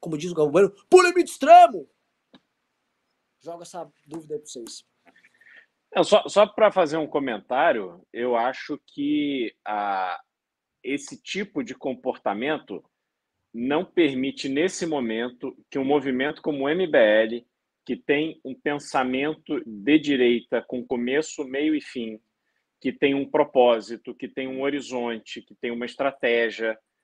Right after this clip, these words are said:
Speaker 2: e que vem trabalhando há anos como oposição ao governo que vai tomar posse, a tudo que esse governo significa, a gente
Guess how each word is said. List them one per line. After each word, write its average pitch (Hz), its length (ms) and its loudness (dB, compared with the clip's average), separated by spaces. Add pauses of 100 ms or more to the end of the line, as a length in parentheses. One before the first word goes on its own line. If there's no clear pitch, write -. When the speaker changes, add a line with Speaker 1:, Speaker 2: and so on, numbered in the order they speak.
(260)
Speaker 2:
e 110 100 -6
que - 160 -4
vem 139 280 -2
trabalhando 143 760 0 (120)
há 156 160 2
anos 175 800 -2 (800)
como 160 580 0
oposição 151 1120 -4
ao 156 180 0
governo 147 840 -6 (440)
que 135 100 -4
vai 131 220 -2
tomar 120 280 -6
posse, 139 680 -4 (300)
a 123 180 0 (100)
tudo 220 320 -6
que 165 140 -8
esse 151 160 -8
governo 131 480 -4
significa, 123 960 -8 (640)
a 131 120 4
gente 180 600 -6